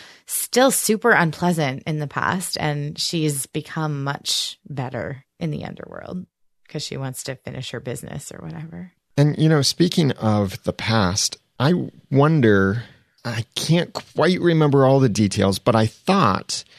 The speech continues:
Speaker 2: that early on in Rumpelstiltskin's history, we learned about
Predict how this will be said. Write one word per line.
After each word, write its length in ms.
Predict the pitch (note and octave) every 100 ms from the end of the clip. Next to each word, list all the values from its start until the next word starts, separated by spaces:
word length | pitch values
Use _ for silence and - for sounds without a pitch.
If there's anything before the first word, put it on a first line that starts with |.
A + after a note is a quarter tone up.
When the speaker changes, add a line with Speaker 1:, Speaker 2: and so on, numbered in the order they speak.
| - _ _ -
Speaker 2:
that 380 | A#2+ A2 - - _ -
early 340 | C3 D3+ C3+
on 320 | A2+ G2+ F#2+
in 180 | F#2+ G#2
Rumpelstiltskin's 840 | G2+ G2 F#2+ - F#2+ - G2 E2+
history, 400 | - F#2 - E2+ E2
we 180 | G2+
learned 440 | G#2 G#2 G#2+ G#2+ G2 -
about 440 | F#2+ G2+ F#2+ -